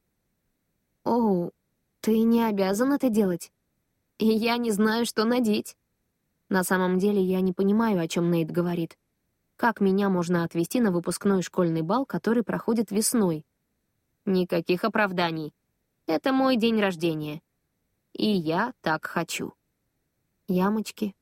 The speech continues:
улыбка, акцент. Это действует безотказно. Я знала о приближении его дня рождения, но забыла,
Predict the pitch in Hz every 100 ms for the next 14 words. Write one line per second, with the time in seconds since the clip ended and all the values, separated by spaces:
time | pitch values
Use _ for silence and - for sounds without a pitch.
0 | _ - 165 160 190 - 202 - _ _
1 | _ _ _ 185 - - 226 - 226 -
2 | _ _ _ _ _ - 285 311 277 240
3 | 240 - 233 233 196 165 175 175 - 147
4 | 151 151 151 _ _ _ _ _ _ _
5 | _ _ _ _ _ _ _ 254 247 226
6 | 254 262 202 180 180 175 185 180 190 180
7 | 170 170 175 175 180 175 175 185 175 160
8 | 160 180 196 196 254 214